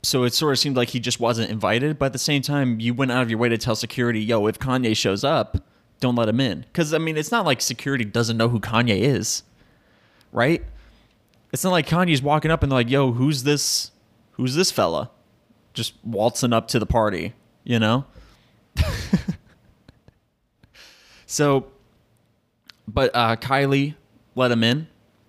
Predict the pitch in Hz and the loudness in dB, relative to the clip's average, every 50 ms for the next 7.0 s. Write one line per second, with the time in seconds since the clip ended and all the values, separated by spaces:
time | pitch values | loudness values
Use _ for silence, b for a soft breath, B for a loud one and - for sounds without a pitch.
0 | _ - - 113 110 - 113 107 - - - 117 113 107 98 110 107 101 113 110 | _ -8 -6 -4 -2 -2 -2 -4 -4 -4 -4 -4 -2 -2 -2 -4 -4 -2 0 0
1 | 104 107 - 117 104 104 104 107 107 104 104 110 107 110 113 - - 113 110 104 | 0 0 0 -2 -2 -2 0 0 2 2 2 0 -2 -2 -4 -4 -6 -2 -2 0
2 | 104 - - 104 107 107 101 107 104 101 104 104 104 110 110 - b b b b | -2 -2 -2 -4 -4 0 2 2 2 4 4 2 2 0 -2 -4 b b b b
3 | b b b b b b b b b b b b b _ _ _ _ - 113 110 | b b b b b b b b b b b b b _ _ _ _ -2 0 2
4 | 110 110 110 107 - - 113 110 107 101 - 113 110 113 113 113 113 110 110 107 | 2 2 2 0 -2 -2 0 0 0 0 0 0 0 2 2 0 0 0 0 0
5 | 110 110 104 110 107 - - 120 110 110 110 - - _ _ _ _ _ _ _ | 0 0 0 -2 -4 -4 -2 0 2 2 0 0 -4 _ _ _ _ _ _ _
6 | _ _ _ - - - 123 120 104 - 117 110 120 113 117 117 113 110 - | _ _ _ -10 -4 0 0 0 0 2 2 2 2 2 0 -2 -2 -4 -6